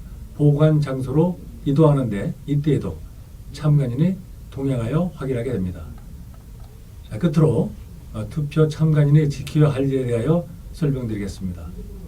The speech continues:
예, 투표 참관인은 참관 중 선거인에게 질문하는 행위,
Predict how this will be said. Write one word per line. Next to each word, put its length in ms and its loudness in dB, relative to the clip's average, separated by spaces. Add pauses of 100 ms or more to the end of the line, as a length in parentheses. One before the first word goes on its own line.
(880)
예, 120 -8
투표 500 0
참관인은 800 4
참관 520 8
중 360 4
선거인에게 840 6
질문하는 680 6
행위, 300 4